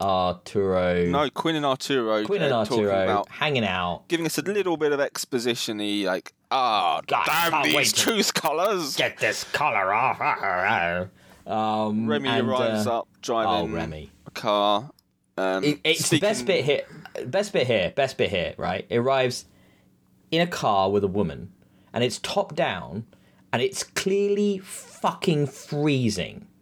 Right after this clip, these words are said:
Speaker 1: as well. They're all wearing coats, and they're all, like, proper, like, covered up, and it's like, why would you have the top down
Speaker 2: It's the crying
Speaker 1: in this
Speaker 2: man. He,
Speaker 1: weather?
Speaker 2: he drives with the roof down, you know.
Speaker 1: <laughs>
Speaker 2: He,
Speaker 1: So
Speaker 2: he wants
Speaker 1: weird.
Speaker 2: people to know. Uh,
Speaker 1: Yeah,
Speaker 2: but
Speaker 1: he
Speaker 2: he was
Speaker 1: wants
Speaker 2: just
Speaker 1: to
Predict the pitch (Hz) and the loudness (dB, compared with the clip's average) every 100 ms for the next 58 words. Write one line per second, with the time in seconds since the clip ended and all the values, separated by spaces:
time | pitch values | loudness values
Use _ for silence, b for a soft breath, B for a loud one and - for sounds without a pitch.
0 | _ - 107 104 120 87 80 - 131 165 | _ -2 0 2 0 -2 -4 0 0 2
1 | 202 180 147 117 95 95 98 B B B | 2 2 2 4 4 2 -2 B B B
2 | B - 170 160 - - - - B B | B -2 0 0 -2 -4 -4 -6 B B
3 | - 120 143 151 131 113 - - 175 175 | -2 2 2 4 2 2 -2 -2 -2 0
4 | 147 117 101 - 170 156 139 127 - - | 2 2 0 -2 0 2 2 2 2 2
5 | 127 123 131 - - - 208 269 320 320 | 2 2 0 0 -6 -4 0 2 2 0
6 | 170 190 180 156 - - 170 - - 90 | 2 0 0 -6 -4 0 0 0 0 0
7 | 76 - 60 139 - - - 113 110 110 | 0 -6 -4 -4 -4 -6 -2 0 2 2
8 | 101 101 123 135 117 - 131 123 - 107 | 0 0 0 0 -2 -6 -4 -4 -4 0
9 | 113 104 95 - - 90 92 - 90 87 | 2 2 -2 -10 -8 -6 -6 -4 -2 0
10 | 82 90 90 87 - 151 127 - 151 160 | -2 -4 -4 -4 -4 -8 -6 -6 -4 -2
11 | 175 151 131 143 107 - 117 113 104 - | 0 0 0 0 -2 -4 -4 -2 -6 -6
12 | 95 92 90 143 _ _ _ _ _ _ | -4 -6 -6 -16 _ _ _ _ _ _
13 | _ _ _ - 107 90 110 117 127 | _ _ _ 0 2 4 4 4 2